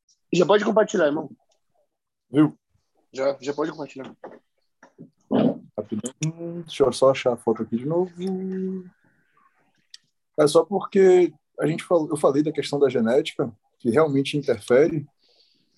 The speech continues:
Speaker 2: É, nunca fiz nada específico pra ombro, assim, ah, né, nun-, nunca foi um treino que eu dei muita, muita ênfase, só comecei a treinar ombro de forma isolada depois que a gente começou a trabalhar juntos, mas eu nunca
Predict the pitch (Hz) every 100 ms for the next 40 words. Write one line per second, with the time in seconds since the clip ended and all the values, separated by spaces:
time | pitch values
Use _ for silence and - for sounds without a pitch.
0 | _ _ _ _ _ 139 127 127 127 127
1 | 120 120 - - 156 196 196 - 165 143
2 | 135 170 170 - _ - 147 147 - 147
3 | 143 107 143 120 120 147 143 120 - 127
4 | 120 135 139 123 117 127 147 139 135 143
5 | 139 170 160 151 147 139 143 139 135 123
6 | 127 135 139 123 101 92 _ _ _ _
7 | _ _ - 131 135 123 147 160 143 180
8 | 175 202 185 - 185 180 175 160 165 160
9 | 151 160 165 160 151 143 151 147 - 151
10 | 165 - 165 156 165 - 151 139 156 143
11 | 135 202 - _ _ _ _ _ _ _
12 | 123 127 135 190